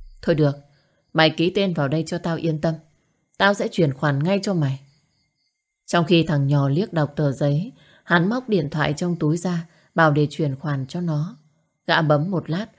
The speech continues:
rồi nhìn nó. "Tao chuyển rồi đấy nhá, mày ký vào đi rồi kiểm tra tài khoản." Thằng nhóc nghe âm thanh báo hiệu tinh tinh thì chắc mầm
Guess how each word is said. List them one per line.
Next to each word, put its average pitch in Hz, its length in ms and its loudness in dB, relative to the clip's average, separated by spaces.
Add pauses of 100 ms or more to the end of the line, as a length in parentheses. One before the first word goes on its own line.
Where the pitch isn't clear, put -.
(140)
rồi 156 220 0
nhìn 139 260 0
nó. 165 340 -6 (1000)
"Tao 170 200 4
chuyển 151 240 2
rồi 143 120 0
đấy 147 160 0
nhá, 185 240 -6 (400)
mày 160 220 4
ký 165 300 -2
vào 147 160 2
đi 165 240 -2 (120)
rồi 156 180 2
kiểm 147 260 2
tra 190 180 -2
tài 156 200 0
khoản." 143 300 -4 (1080)
Thằng 147 220 2
nhóc 160 220 2
nghe 160 140 2
âm 151 220 0
thanh 151 280 0
báo 139 200 0
hiệu 180 220 -2
tinh 156 320 -2
tinh 160 260 -2 (260)
thì 165 220 4
chắc - 220 -4
mầm 151 240 2